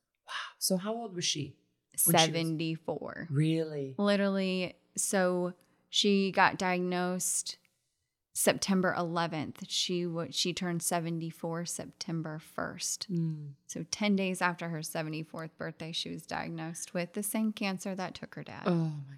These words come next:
Speaker 1: gosh, that's terrifying. So what started happening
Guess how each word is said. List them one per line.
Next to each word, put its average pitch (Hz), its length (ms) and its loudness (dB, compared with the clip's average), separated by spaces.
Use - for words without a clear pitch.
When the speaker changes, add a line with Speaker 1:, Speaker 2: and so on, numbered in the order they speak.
Speaker 1:
gosh, - 360 -8
that's - 180 -8
terrifying. 147 720 -8
So 160 680 2
what 170 640 0
started 165 400 0
happening 156 560 -6